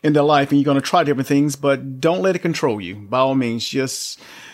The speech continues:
just keep a level head, and you will make it far in whatever you wanna do besides porn or whatever you wanna do in life.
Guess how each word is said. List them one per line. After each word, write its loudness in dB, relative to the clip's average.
just -4
keep -2
a 2
level 2
head, 2
and 4
you 0
will 0
make 0
it -4
far 2
in 0
whatever 0
you 2
wanna 0
do -2
besides -2
porn -2
or -2
whatever 0
you -2
wanna 2
do 2
in 0
life. 0